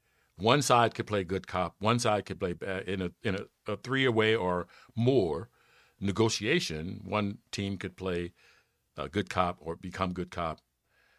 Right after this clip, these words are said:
and the other not, or even on the same, um, on the side of their table, um, one person could play good cop, the other person could play bad cop. And I, I hadn't thought about that. Um, but,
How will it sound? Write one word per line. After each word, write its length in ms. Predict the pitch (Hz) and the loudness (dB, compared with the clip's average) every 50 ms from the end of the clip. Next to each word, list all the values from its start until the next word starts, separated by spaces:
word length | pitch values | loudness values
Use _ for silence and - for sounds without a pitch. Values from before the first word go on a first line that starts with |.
| _ _ - | _ _ -6
and 520 | 87 85 82 82 82 82 82 80 80 80 - - | -4 -2 -2 -2 -2 -4 -4 -4 -6 -8 -10 -8
the 120 | - 90 87 | -4 -2 -2
other 200 | 87 87 87 82 | 0 0 0 0
not, 340 | 85 95 95 78 78 - - | 2 4 4 2 2 -4 -6
or 200 | - 80 82 92 | -6 -4 -2 0
even 260 | 95 101 104 104 110 95 | 2 2 2 2 2 2
on 160 | 92 95 90 | 2 0 0
the 60 | 90 | -2
same, 460 | - - 120 104 95 90 90 90 - _ _ _ _ _ _ _ _ _ _ - | -2 0 0 0 0 0 -2 -4 -6 _ _ _ _ _ _ _ _ _ _ -10
um, 300 | - 76 71 62 65 - _ _ _ _ _ _ _ _ _ _ _ - | -6 -6 -6 -6 -8 -14 _ _ _ _ _ _ _ _ _ _ _ -2
on 120 | 104 95 | -2 0
the 60 | 90 | 0
side 280 | - - 101 95 95 87 | 0 0 0 0 0 -2
of 120 | 82 73 | 0 4
their 160 | 90 117 165 | 6 6 6
table, 500 | - - - 98 87 82 90 135 175 - _ _ _ _ _ _ _ _ _ _ _ _ _ _ _ _ _ _ _ _ _ _ - | 6 4 0 0 0 0 -2 -4 -6 -8 _ _ _ _ _ _ _ _ _ _ _ _ _ _ _ _ _ _ _ _ _ _ -6
um, 340 | 80 78 76 73 71 80 78 | -6 -4 -4 -6 -8 -8 -4
one 180 | 78 95 95 90 | -2 0 0 0
person 320 | 95 104 98 - - 87 | 0 0 0 -2 -4 -8
could 120 | - - | -10 -8
play 160 | - 95 90 85 | -4 -4 -4 -2
good 220 | 92 92 87 - | -2 -4 -4 -2
cop, 320 | - 90 87 82 - _ | 0 0 0 0 -4 _
the 100 | - - | -6 -4
other 120 | 85 85 80 | -4 -4 -4
person 280 | - 87 85 - - | -6 -8 -8 -8 -10
could 120 | - 80 71 | -12 -10 -8
play 120 | 78 78 | -6 -6
bad 260 | 73 76 78 73 - | -6 -6 -6 -8 -6
cop. 240 | - 78 69 67 - _ _ - - - - - _ _ - - | -6 -6 -6 -6 -8 _ _ -20 -20 -20 -20 -20 _ _ -4 0
And 460 | 101 98 95 95 92 92 87 90 - _ _ _ _ _ - | 0 2 2 2 2 0 0 -2 -6 _ _ _ _ _ 0
I, 220 | 87 95 107 117 | 4 4 6 6
I 120 | - 104 110 | 6 6 6
hadn't 260 | 113 104 90 90 - | 6 6 4 2 0
thought 180 | 110 101 98 | 2 2 2
about 220 | 95 92 80 78 - | 0 -2 -4 -6 -4
that. 240 | 101 78 62 - - _ _ _ _ _ _ _ _ _ _ _ - | -6 -6 -6 -6 -10 _ _ _ _ _ _ _ _ _ _ _ 6
Um, 540 | - 120 120 120 117 113 110 107 104 92 - _ _ _ - _ _ _ _ _ _ _ _ _ _ _ _ _ _ _ _ _ - - - - - - | 10 12 12 12 12 12 10 6 4 2 -2 _ _ _ -20 _ _ _ _ _ _ _ _ _ _ _ _ _ _ _ _ _ -20 -20 -20 -18 -2 4
but, 240 | 101 123 123 123 | 6 6 6 4